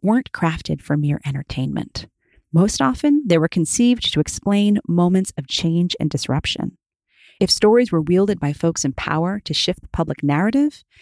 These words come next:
it was more often about securing the kingship and maligning their enemies. The stories weren't crafted to suit the tourist board. Mythology has always been about more than human drama, though.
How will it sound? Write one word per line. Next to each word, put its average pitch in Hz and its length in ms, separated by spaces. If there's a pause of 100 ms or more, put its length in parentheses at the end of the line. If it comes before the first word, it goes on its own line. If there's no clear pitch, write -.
(200)
it 180 100
was 175 140
more 226 300
often 139 340
about 147 200
securing 208 540
the 160 80
kingship 175 600 (200)
and 151 120
maligning 143 680
their 127 180
enemies. 131 600 (320)
The 143 100
stories 160 500
weren't 143 300
crafted - 560 (100)
to 147 100
suit - 440
the - 80
tourist - 480
board. - 360 (1120)
Mythology 269 640
has 190 280
always 185 300
been 147 160
about - 280
more 156 160
than 151 120
human 151 380
drama, - 460
though. - 320